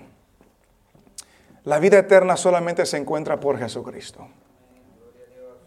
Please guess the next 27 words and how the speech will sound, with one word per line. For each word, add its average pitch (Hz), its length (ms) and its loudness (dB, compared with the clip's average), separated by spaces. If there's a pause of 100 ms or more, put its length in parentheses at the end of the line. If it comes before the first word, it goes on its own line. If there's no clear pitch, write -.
(260)
El 160 180 4
único 220 400 8
que 185 160 6
es 185 140 2
verdadero 165 500 4
es 143 160 0
Dios. - 680 -10 (1120)
No 175 160 4
se 202 160 6
puede, 202 760 6 (300)
ah, 131 540 2
acercar 170 640 4
a 180 100 6
Dios 175 460 6
aparte 175 560 2
de 147 120 0
Jesucristo. 117 760 -12 (680)
No 220 180 8
podemos 226 380 8
llegar 214 560 6
a 190 100 6
Dios 180 300 8
si 180 100 0
no 185 160 8
es 196 340 4
por 165 200 -2
medio 170 480 6